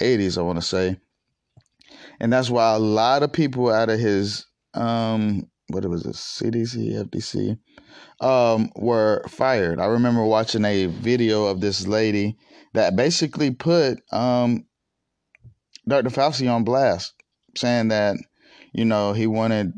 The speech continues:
the records, he wanted everything from her. She wasn't willing to give it up, and they ended up firing her because she wouldn't give them no information.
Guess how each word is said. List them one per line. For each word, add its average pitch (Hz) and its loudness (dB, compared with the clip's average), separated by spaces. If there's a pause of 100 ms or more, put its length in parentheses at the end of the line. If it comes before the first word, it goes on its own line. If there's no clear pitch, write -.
(340)
the 87 -2
records, 127 0
he 123 0
wanted 107 0
everything 123 0
from 135 -2
her. 131 2
She 120 -4
wasn't 107 0
willing 104 0
to 95 -2
give 92 -4
it 95 -2
up, 127 0 (560)
and 113 0
they 117 2
ended 120 2
up 110 0
firing 123 0
her 101 -2
because 101 -2 (280)
she - -4
wouldn't 101 -2
give 98 -4
them 92 -2
no 92 -2
information. 95 -4